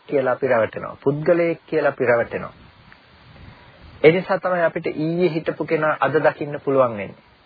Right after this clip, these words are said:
අද ඉන්න කෙනා හෙට දකින්න පුළුවන් වෙන්නේ. කවදාවත් ඒක රූපයත් නිසා නෙමෙයි. ඊයේ හිටපු කෙනා අද ජීවත් වෙන නිසා නෙමෙයි. ඊයේ අහපු දේ අද අහන්න පුළුවන්කම තියෙන නිසා නෙමෙයි.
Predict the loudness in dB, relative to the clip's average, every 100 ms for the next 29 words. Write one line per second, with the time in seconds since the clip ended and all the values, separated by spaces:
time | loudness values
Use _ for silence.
0 | _ _ _ _ 2 2 4 2 0 -4
1 | -2 0 -2 -2 -4 0 0 0 -2 -8
2 | -4 2 2 0 -6 -12 -20 _ _ _
3 | _ _ _ _ -4 2 4 6 4 4
4 | 0 -2 0 0 0 0 0 0 0 -2
5 | -2 -4 -4 0 0 -2 -6 -6 -2 0
6 | 0 -4 -4 -4 0 0 2 0 -2 -4
7 | 0 2 0 -2 -6 -6 -8 -6 -2 0
8 | -2 -4 _ _ _ _ _ _ 2 4
9 | 6 4 2 -4 -4 -4 -8 _ _ _
10 | -2 2 4 4 2 2 0 -4 -8 -6
11 | 0 0 0 -6 -10 -4 -2 -2 -4 -4
12 | -4 -2 0 0 -4